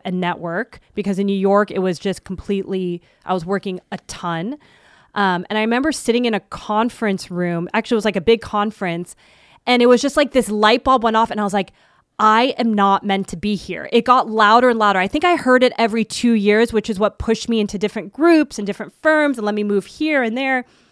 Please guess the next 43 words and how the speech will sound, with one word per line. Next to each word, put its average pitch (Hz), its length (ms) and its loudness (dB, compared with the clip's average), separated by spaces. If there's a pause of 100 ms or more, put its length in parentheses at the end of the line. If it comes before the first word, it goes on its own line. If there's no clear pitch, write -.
(360)
But 254 120 4
it 262 60 10
was, 254 180 4
like, 247 240 2
that 220 260 0
final 254 320 0
straw 233 240 0
of, 196 100 -2 (360)
"I, 247 360 2
this 240 280 -2
is 247 100 -2
not 220 260 0
me." 214 220 -2
Like, 254 160 2
I 226 60 0
felt 254 260 2
like, 247 220 0 (440)
I 240 60 -2
felt 269 160 2
like 311 140 4
I 311 60 2
had 269 160 2
an 240 180 -2
out-of-body 214 500 4
experience 202 720 -2
looking 208 260 -2
around 196 300 0
and 208 80 -2
being 202 180 0
like, 190 300 0 (280)
"What 180 360 0
am 240 100 2
I 202 140 4
doing 180 380 -4
here?" - 360 -12 (220)
So 269 160 2
that 247 200 0
calling 262 500 2
got 220 300 0
really 214 460 2
stronger 208 640 0
and 190 120 -2
stronger. 196 680 -4